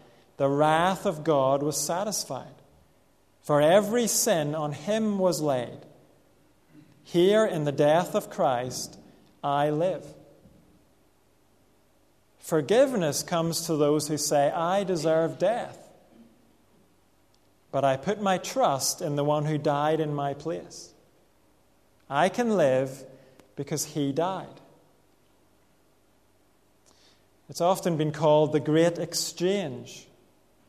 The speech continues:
Jesus took the sin and punishment. You and I can receive forgiveness, and we can escape punishment. Peter goes on in verse thirty-eight, "Be baptized."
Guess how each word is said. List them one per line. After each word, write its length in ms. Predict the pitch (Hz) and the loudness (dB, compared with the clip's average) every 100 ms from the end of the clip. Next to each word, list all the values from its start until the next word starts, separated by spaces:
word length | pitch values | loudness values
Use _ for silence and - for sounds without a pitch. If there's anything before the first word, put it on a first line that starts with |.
| _ _ - | _ _ -20
Jesus 720 | 123 156 262 285 165 143 143 - | -2 2 6 4 4 2 0 -2
took 220 | 175 165 | -4 -2
the 80 | 147 | -2
sin 460 | - 180 175 175 | 0 2 2 -2
and 180 | 151 131 | -4 -8
punishment. 720 | 190 247 285 - 127 113 - - _ _ _ _ _ _ _ _ _ - | -4 -2 -2 -4 -8 -12 -14 -20 _ _ _ _ _ _ _ _ _ -10
You 260 | 139 208 190 | -2 2 2
and 100 | 156 | 2
I 320 | 208 165 139 | 2 2 0
can 180 | 165 147 | -2 -4
receive 440 | 139 170 160 156 | -4 0 0 -2
forgiveness, 840 | - 147 180 214 170 120 - - - _ _ _ _ _ _ | -4 -2 -2 -2 -8 -10 -12 -14 -20 _ _ _ _ _ _
and 80 | 139 | -8
we 100 | 143 | -6
can 140 | 160 151 | -4 -4
escape 560 | - - 180 208 - | -4 -2 -2 -4 -6
punishment. 480 | 175 143 117 - 107 - _ _ _ _ _ _ _ _ _ _ _ _ _ _ _ _ _ _ _ _ _ _ _ _ _ _ _ _ _ _ _ _ _ _ _ - | -10 -10 -12 -16 -20 -20 _ _ _ _ _ _ _ _ _ _ _ _ _ _ _ _ _ _ _ _ _ _ _ _ _ _ _ _ _ _ _ _ _ _ _ -4
Peter 220 | 175 175 | 2 4
goes 200 | 175 165 | 4 4
on 220 | 185 208 | 4 2
in 120 | 196 | 2
verse 240 | 165 156 160 | 2 2 2
thirty-eight, 580 | 165 143 139 123 131 - | 2 2 0 -2 -4 0
"Be 100 | 160 | 2
baptized." 920 | 160 165 165 190 214 165 135 - | 4 2 -2 -4 -4 -4 -10 -16